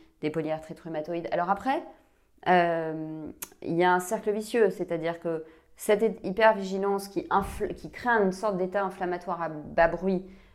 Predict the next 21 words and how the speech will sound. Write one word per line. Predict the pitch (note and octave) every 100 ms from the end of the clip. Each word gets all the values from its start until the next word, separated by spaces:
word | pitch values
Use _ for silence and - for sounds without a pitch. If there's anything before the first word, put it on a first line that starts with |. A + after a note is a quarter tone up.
| _
favorise | - - A#3+ A3 G#3+ A3 G#3+ D#3+ D3 _
l'émergence | D#3 E3+ F3 E3+ F3+ E3+
de | D#3
certaines | D#3 E3 F3 E3+
maladies | D#3+ D#3 D#3
psychosomatiques, | - - D#3+ E3 D#3+ - - - _ _ -
puisque | A#3 B3 -
les | C#4 F#3+
fonctions | F#3 F3+ F#3+
de | F3+
réparation | E3+ E3 D#3+ E3 - F3 E3+ - - _ -
sont | - E3+ E3
un | E3
petit | - D#3
peu | E3
contrariées. | D#3+ E3 D#3+ F#3+ C4 - - - - _ _
Mais | F3+ G#3 G#3 -
en | F3+
retour, | F3+ F3+ D#4+ F4 F3+ - - -
une | A#3 A#3
fois, | - B3+ A#3+ A#3